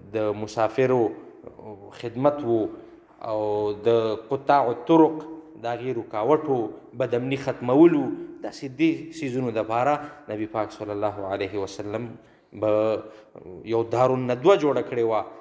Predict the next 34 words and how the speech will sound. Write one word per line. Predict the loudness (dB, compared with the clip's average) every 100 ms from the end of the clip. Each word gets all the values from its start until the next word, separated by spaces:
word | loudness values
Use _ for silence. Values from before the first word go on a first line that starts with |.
| -16 -12
داسې | -10 -8
د | -8
مشورې | -6 0 2 4
نظام | 2 0 0
یې | 0
جوړ | 0 0 0
کړی | 0
و | 0 -2 -10 -20 _
او | 2 4
خلکو | 4 4 4 0
هم | 2 2 0 -12 -12 -6
د | -4
بدامنۍ | -2 -2 -2 -4
نه | -4
تنګ | -4 -2 0
وو. | -2 -2 -10 -8
نو | -6
خلک | -2 -2 0
به | 0
هم | 2
ورسره | 2 0 -2 -2
منل | -2 -2 -4 -8 -18 -4
او | -2 0
نبي | 0 4 4
علیه | 4 2 -4
السلام | -8 -14 -12 -8 -6 -6 -10 -18 -20 -20
اخلاق، | -14 -2 2 2 2 -4 -8
کردار، | -6 -6 -4 -2 -2 -2 -2
گفتار | -4 2 2 4 2
داسې | 0 0
و | 6 8 6 2 -10 -12
چې | -10 0
خلکو | 0 0 -4 -2
به | 0